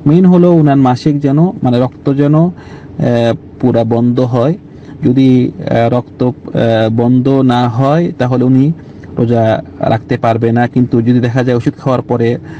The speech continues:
পুরো ওনার bleeding বন্ধ হয়ে গিয়েছে, তখন তিনি রোজা রাখতে পারবে। কিন্তু আবার বলতেছি যে আসলে এই ডাক্তারের পরামর্শ দরকার এবং ওলামারাও এই বিষয়ে, এ, যে মহিলাগণদেরকে মানে নিষেধ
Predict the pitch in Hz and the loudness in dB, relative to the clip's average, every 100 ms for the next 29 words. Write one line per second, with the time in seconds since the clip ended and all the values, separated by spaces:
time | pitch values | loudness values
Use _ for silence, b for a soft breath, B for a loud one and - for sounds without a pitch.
0 | B B - 120 120 120 117 120 120 127 | B B -2 0 2 2 0 0 2 2
1 | 120 120 143 139 147 143 147 151 185 202 | 2 2 0 0 0 2 0 0 -6 -8
2 | - B B B - 120 127 120 120 131 | -14 B B B -6 -4 -2 -2 2 2
3 | 156 117 113 117 110 110 101 101 107 - | 2 0 -2 -2 -4 -4 -4 -4 -6 -10
4 | B B B 135 120 147 151 143 135 151 | B B B -2 0 0 0 -2 -2 -4
5 | 175 180 165 131 123 117 - 135 123 113 | -2 0 0 2 0 0 -2 -2 -2 -4
6 | - 117 117 117 131 131 131 131 131 - | -4 -2 -2 -2 -4 -2 0 0 0 -2
7 | 143 139 - 151 - B B B B - | -2 -2 -2 -4 -6 B B B B -10
8 | - 123 123 117 123 127 135 143 147 139 | -2 0 0 0 2 2 2 2 0 0
9 | 160 - - - 123 117 113 110 123 - | -4 -12 -12 -2 0 2 0 0 -2 0
10 | 123 120 156 190 - - 123 120 107 107 | 0 0 0 -2 -8 -6 -2 0 0 0
11 | 107 107 98 - B B B - 113 117 | 0 -2 -4 -10 B B B 0 0 2
12 | 120 120 120 117 120 117 127 123 - 107 | 0 0 0 0 -4 -2 -2 -2 -4 -4
13 | 95 110 117 151 | -2 0 2 0